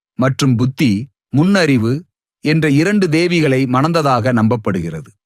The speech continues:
ஒருமுறை பிரம்மா மற்றும் சிவன் இணைந்து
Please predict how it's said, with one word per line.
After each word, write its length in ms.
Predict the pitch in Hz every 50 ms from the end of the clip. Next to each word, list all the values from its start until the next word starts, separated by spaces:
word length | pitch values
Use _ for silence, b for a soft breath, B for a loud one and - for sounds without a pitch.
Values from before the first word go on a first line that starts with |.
| _ _ _ -
ஒருமுறை 440 | 120 135 147 151 147 143 147 135 135 160 196 - _ _ _ _ _ _ -
பிரம்மா 340 | 143 147 160 170 170 165 170
மற்றும் 340 | 165 151 143 135 - 151 135
சிவன் 360 | 127 - - 147 151 156 143
இணைந்து 420 | 131 123 123 127 127 127 107 113